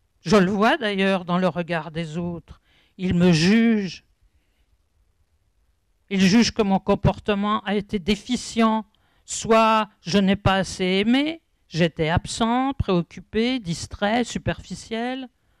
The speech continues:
soit à l'inverse, j'ai été trop aimante ou aim-, aimant, envahissante, exclusive. C'est possible. D'ailleurs, on peut lire sur, sur le sujet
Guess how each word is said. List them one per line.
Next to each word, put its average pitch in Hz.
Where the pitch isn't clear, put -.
soit 262
à 262
l'inverse, 247
j'ai 190
été 208
trop -
aimante 247
ou 156
aim-, 180
aimant, 226
envahissante, 214
exclusive. 247
C'est -
possible. 233
D'ailleurs, 190
on 190
peut -
lire 226
sur, 185
sur -
le 180
sujet 196